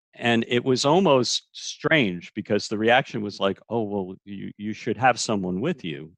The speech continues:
And, uh, I had moved to a new city, um, a new apartment. I had,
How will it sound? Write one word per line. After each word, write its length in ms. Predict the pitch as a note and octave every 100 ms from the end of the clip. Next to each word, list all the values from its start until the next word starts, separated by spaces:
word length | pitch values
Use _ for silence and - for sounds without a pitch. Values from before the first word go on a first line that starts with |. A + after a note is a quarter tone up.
| _ _ -
And, 500 | G2 G2 F#2 F#2+ F#2 -
uh, 220 | F2+ F2
I 140 | G#2 A#2+
had 180 | C3+
moved 360 | A2 A#2 A#2 -
to 160 | A2 F#2+
a 40 |
new 220 | F#2 G#2
city, 500 | G2 - F2 F#2+ A#2 _ _ _ _ _ _ -
um, 520 | F2 E2+ D#2+ E2 D#2+ -
a 80 | E2+
new 220 | F#2 G2+
apartment. 680 | - F#2 E2+ - F2+ G2+ - _ F#2
I 360 | E2+ F2+ D2+ -
had, 560 | - F2+ E2+ E2+ D#2+